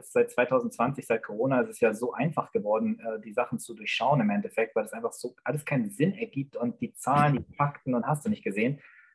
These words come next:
Ähm, und da habe ich immer wieder gedacht, so jetzt aber, je-, jetzt wachen sie alle auf und dann nix, gar nix und dann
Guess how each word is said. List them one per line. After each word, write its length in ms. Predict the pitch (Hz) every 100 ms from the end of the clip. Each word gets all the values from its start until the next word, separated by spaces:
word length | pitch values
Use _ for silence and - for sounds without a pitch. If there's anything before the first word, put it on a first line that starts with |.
| _
Ähm, 460 | 120 117 117 123 131 -
und 180 | 123
da 60 | 123
habe 80 | 131
ich 80 | 156
immer 160 | 151
wieder 160 | 151 120
gedacht, 340 | 120 131 -
so 80 | 120
jetzt 420 | 107 127 123 -
aber, 280 | 107 104 95
je-, 140 | 110 -
jetzt 320 | 147 147 -
wachen 240 | 123 247
sie 100 | 117
alle 200 | 110 113
auf 280 | 101 104 - -
und 140 | 110
dann 420 | 113 117 117 - _
nix, 520 | 107 123 147 - - -
gar 180 | 107
nix 240 | 101 92 -
und 140 | 104
dann 240 | 110 107